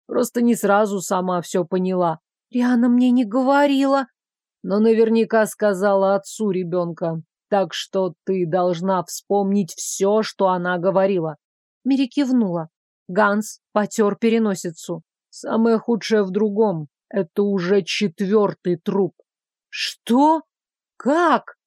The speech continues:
"Быть не может". Несколько возгласов слились в один. Ганс печально опустил глаза.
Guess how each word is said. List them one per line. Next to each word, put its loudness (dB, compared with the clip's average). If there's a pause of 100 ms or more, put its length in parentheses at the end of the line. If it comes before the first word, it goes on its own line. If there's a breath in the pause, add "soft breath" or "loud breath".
(160)
"Быть 0
не 6
может". 2 (540)
Несколько 2
возгласов 0
слились 0
в 0
один. -2 (100)
Ганс -2
печально -2
опустил -2
глаза. -2